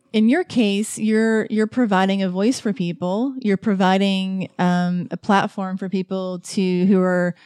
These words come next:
you said, when you told me about this podcast at the beginning, who are often marginalized in, you know, the musical field, whatever, who have a voice, and that you're helping them market. So, so really, the reframe I would offer is to focus on that.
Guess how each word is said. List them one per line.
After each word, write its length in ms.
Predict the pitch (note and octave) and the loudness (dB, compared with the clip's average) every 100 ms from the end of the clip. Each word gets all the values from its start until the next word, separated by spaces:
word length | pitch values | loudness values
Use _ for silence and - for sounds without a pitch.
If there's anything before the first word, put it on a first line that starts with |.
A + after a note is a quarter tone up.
| _ | _
you 100 | G3+ | -6
said, 260 | F#3+ G3+ F#3 | -2 -2 -2
when 180 | G#3+ G3 | -2 0
you 140 | G#3 G3 | 2 4
told 160 | G3 | 4
me 60 | G3+ | 4
about 100 | F3+ | 2
this 100 | F3+ | 0
podcast 340 | F#3 F3+ F3 | 0 0 0
at 60 | E3+ | -2
the 40 | E3+ | -4
beginning, 380 | F3+ C#4 A3+ | 0 2 4
who 80 | G3+ | 4
are 100 | F#3+ | 2
often 300 | F3 F3+ F#3 | 2 0 -2
marginalized 880 | F3+ A#3 B3 G#3+ F3+ F3 E3+ F3+ - | 0 0 2 2 2 2 2 0 -2
in, 220 | F#3+ F3+ - | -2 -2 0
you 100 | F#3 | 0
know, 120 | F3 | 2
the 80 | F3 | 2
musical 360 | F#3+ A3+ G3 | 2 2 0
field, 240 | F#3 F3+ F3 | -2 0 0
whatever, 300 | F#3 G3 F#3+ | 0 2 2
who 220 | F3+ F3 - - _ | 2 -2 -8 -20 _
have 160 | G3+ G3+ | 0 2
a 60 | |
voice, 460 | F#3+ F#4 A#3 F3 - | 4 4 4 0 0
and 80 | G3 | 0
that 140 | G3 | 2
you're 80 | G#3 | 4
helping 300 | G#3+ G#3 G3 | 4 4 2
them 160 | D#4 | 2
market. 560 | D#4+ - - - - - _ _ - - _ _ | 0 -4 -4 -6 -8 -12 _ _ -20 -20 _ _
So, 480 | - A#3+ A3 G#3+ G#3+ _ _ _ _ _ - - | 0 4 4 2 -2 _ _ _ _ _ -18 -6
so 160 | - | 0
really, 580 | A#3 B3 D4+ B3 G#3 G3+ - | 4 4 4 4 2 0 -2
the 120 | G3+ | 0
reframe 680 | A3 B3+ - A3+ G3+ G3 F#3 - | 2 2 0 -2 0 -2 -4 -2
I 100 | G#3 | 2
would 120 | A3+ | 4
offer 600 | F#3 F#3+ G3 F#3 F3+ F#3 | 4 2 -2 -2 -2 -4
is 560 | - G3 F#3+ F#3 F#3 - | 0 2 2 -2 -4 -8
to 500 | - G#3 F#3+ F#3 F3+ | -2 2 4 4 2
focus 340 | F#3 G#3 A#3+ G#3+ | 2 2 4 2
on 140 | F3+ | 0
that. 520 | F3 G#3+ C3 E2+ - | 0 -2 -4 -8 -12